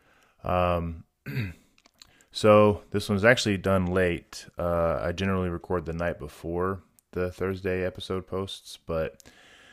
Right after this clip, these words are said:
there was, uh, some pretty significant events going on in the world last night, um, that I kinda wanted to address. I'm actually, this is not even the original topic. I wanted to talk about body dysmorphia, but I feel like, um, there's some things that need to be said on this subject. So for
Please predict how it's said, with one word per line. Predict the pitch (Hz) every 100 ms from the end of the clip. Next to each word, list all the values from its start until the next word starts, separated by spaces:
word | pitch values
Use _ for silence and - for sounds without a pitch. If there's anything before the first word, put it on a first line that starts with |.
| - -
there | 92 90
was, | 87 82
uh, | 87 87 85
some | -
pretty | 82 101
significant | 92 90 101 95 71
events | 87 98 -
going | 92 87
on | 90 87
in |
the | 85
world | 85 87
last | 82 82 -
night, | 82 82 - _ -
um, | 85 82 80 80 80 -
that | -
I | 82
kinda | - 87
wanted | 82 82 76
to | 67
address. | 76 80 78 -
I'm | 90
actually, | 87 - 80 -
this | 82 82
is | 80
not | 82
even | 80 80
the |
original | 78 80 78 78
topic. | 82 80 80
I | 80
wanted | 85 78
to |
talk | 78 80 78
about | 80 76
body | 85 82
dysmorphia, | 76 - 80 80 80 78
but | 78 76 - - - -
I | 98
feel | - 123
like, | 104 - - -
um, | 92 92 87 85 - -
there's | 90 90
some | 90 85
things | 80 92 85
that |
need | 73 80
to | 80
be |
said | 80 - 82
on | 76 78
this | 78 78
subject. | - 78 - - - - _ - - - -
So | - 98
for | 90 92